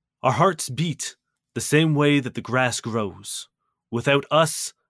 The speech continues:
there is no it, and without it, there is no us."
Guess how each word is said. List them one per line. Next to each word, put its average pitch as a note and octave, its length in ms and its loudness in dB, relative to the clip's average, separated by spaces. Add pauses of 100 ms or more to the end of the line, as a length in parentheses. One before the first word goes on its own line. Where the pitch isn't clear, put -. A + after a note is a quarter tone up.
(160)
there B2+ 160 2
is B2+ 160 4
no C3+ 200 2
it, - 420 -6 (340)
and A2 60 -8
without B2 280 0
it, - 380 0 (520)
there C3+ 200 4
is E3+ 160 2
no D3+ 200 0
us." - 580 -10